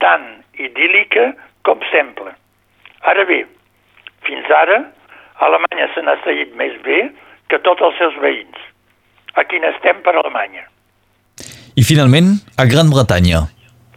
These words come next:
Speaker 1: Ah, el Regne Unit, Gran Bretanya.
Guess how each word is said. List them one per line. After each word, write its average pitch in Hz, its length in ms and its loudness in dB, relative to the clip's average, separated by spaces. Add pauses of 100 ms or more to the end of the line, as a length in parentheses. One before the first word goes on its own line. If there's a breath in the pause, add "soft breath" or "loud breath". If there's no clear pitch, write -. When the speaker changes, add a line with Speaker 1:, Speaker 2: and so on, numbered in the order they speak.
(720)
Speaker 1:
Ah, 156 200 2 (840 loud breath)
el 156 100 4
Regne 185 280 0
Unit, 170 360 0
Gran 165 240 0
Bretanya. 170 540 0